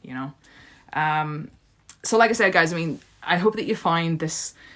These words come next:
this somewhat interesting, that you've taken something away from it. Um, I will link up these particular papers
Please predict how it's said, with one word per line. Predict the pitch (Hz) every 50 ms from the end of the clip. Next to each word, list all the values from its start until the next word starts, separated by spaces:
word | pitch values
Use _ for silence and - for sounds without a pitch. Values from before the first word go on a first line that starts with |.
| - _ -
this | 160 160
somewhat | - 190 170 160 - -
interesting, | 165 160 160 - 147 147 165 - 165 -
that |
you've | - 160
taken | - 233 214 208 214 190
something | - 185 160 160 160
away | 147 151 151 156 160
from | 160 - 165 160
it. | 151 - - - - - - - -
Um, | 151 151 156 160 - -
I | 165
will | 165 170 185 185 185 185 180 175 165 - - - -
link | - 165 170 170 175 170 175 -
up | 160 160 160 - -
these | 160 160 156
particular | - - 160 - 160 156 - 156 139 135
papers | - 160 165 160 160 160 151 151 -